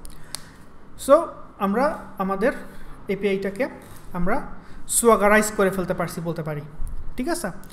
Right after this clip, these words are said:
ডিটেলসটা আমরা আরও দেখবো পরে, but in summary, we can do it। এটা একটু ট্রাই করে দেখি। আহ, ইউ ডাবল জিরো থ্রি।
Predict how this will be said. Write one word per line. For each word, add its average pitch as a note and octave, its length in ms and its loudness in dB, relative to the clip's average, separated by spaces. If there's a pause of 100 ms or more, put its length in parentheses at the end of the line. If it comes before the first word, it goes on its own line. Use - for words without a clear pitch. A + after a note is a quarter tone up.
(320)
ডিটেলসটা A3+ 400 2
আমরা A#3+ 160 4
আরও A#3+ 120 8
দেখবো G3 260 2
পরে, F#3+ 300 4 (500)
but - 240 6 (360)
in G3 100 0
summary, G3 400 0 (520)
we F#3+ 60 -2
can F#3 200 2
do E3 80 -2
it। D3+ 220 -6 (920)
এটা G3 140 -4
একটু G3+ 180 -4
ট্রাই F#3 180 0
করে F#3 160 -4
দেখি। F#3 260 -6
আহ, - 1400 -8
ইউ G3+ 260 -2 (280)
ডাবল E3+ 200 -4
জিরো F#3+ 300 -6
থ্রি। - 320 -4